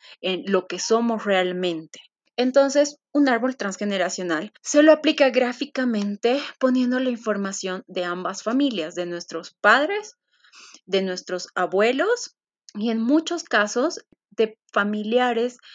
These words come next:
que consideremos importantes en nuestras vidas, que consideremos que marcan, eh, la diferencia en nuestras vidas, porque a todos nosotros debemos tener tíos, primos,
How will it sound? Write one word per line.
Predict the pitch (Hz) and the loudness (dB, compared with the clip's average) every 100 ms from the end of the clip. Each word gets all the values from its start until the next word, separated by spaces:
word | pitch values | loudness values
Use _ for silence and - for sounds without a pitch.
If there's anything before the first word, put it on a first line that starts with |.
| - - | -20 -8
que | 208 | -8
consideremos | - 202 220 208 202 208 220 220 | -6 -6 -4 -2 0 0 -4 -6
importantes | 214 208 190 185 - 208 226 240 208 | -8 -6 -4 -6 -2 -4 -2 -8 -10
en | 202 | -8
nuestras | 185 190 175 170 | -8 -10 -14 -12
vidas, | - 170 170 208 - | -14 -8 -6 -6 -10
que | 180 | -14
consideremos | 185 185 190 185 202 214 - | -12 -8 -6 -4 -6 -8 -10
que | 190 | -10
marcan, | 185 208 254 277 - 196 202 - | -2 2 2 0 -2 -4 -4 -4
eh, | 190 - | -4 0
la | 196 190 | 0 0
diferencia | 190 190 185 185 220 247 220 | 0 -4 -4 -2 -2 -4 -4
en | |
nuestras | 190 - 185 170 | -6 -4 -6 -4
vidas, | 185 165 180 220 - - - | -4 -2 -4 -6 -18 -18 -10
porque | 196 202 | -2 -2
a | 202 | 4
todos | 254 285 254 | 6 6 2
nosotros | 220 220 214 208 196 | -2 -6 -6 -8 -4
debemos | 202 208 220 | -4 -4 -6
tener | 196 190 196 - _ - | -8 -4 -4 -6 _ -12
tíos, | 220 208 196 202 - _ | -4 0 0 0 -10 _
primos, | 214 214 214 196 196 202 | -4 -2 -2 -2 -4 -8